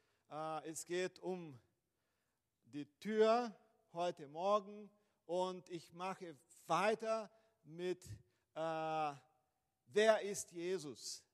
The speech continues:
Wer ist Jesus? Kennst du Jesus Christus?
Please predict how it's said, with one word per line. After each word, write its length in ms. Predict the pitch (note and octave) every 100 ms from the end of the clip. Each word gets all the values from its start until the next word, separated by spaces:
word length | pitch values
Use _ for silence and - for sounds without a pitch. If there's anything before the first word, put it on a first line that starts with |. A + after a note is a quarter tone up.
| _
Wer 500 | B2+ D3 G3+ G#3 G3
ist 300 | E3 F3+ -
Jesus? 420 | E3 E3 D3+ C#3
Kennst 420 | - A3 A#3 A3 G#3
du 160 | G#3+
Jesus 560 | G#3 F#3+ G#3+ E3+ G3+ -
Christus? 760 | - F#3 - - E3+ G3 -